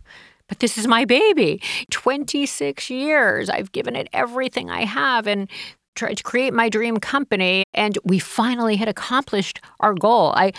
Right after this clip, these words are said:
what I didn't mention is when I started the company, as I, I did say there were ten thousand other translation companies out there at the time, and I thought, "If we're going to do this, I want it to be the biggest and the best." It wasn't until twenty seventeen,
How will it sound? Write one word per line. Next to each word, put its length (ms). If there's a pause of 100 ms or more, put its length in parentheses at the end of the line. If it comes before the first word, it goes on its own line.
(120)
what 100
I 80
didn't 240
mention 380
is 160
when 100
I 120 (180)
started 420
the 60
company, 480
as 100
I, 320
I 120
did 200
say 160
there 120
were 240 (200)
ten 160
thousand 300
other 200
translation 520
companies 320
out 180
there 120
at 80
the 80
time, 260 (400)
and 80
I 80
thought, 160
"If 80
we're 160
going 160
to 60
do 120
this, 260 (180)
I 60
want 260
it 160
to 80
be 100
the 80
biggest 340
and 100
the 40
best." 340 (380)
It 160
wasn't 320
until 300
twenty 440
seventeen, 720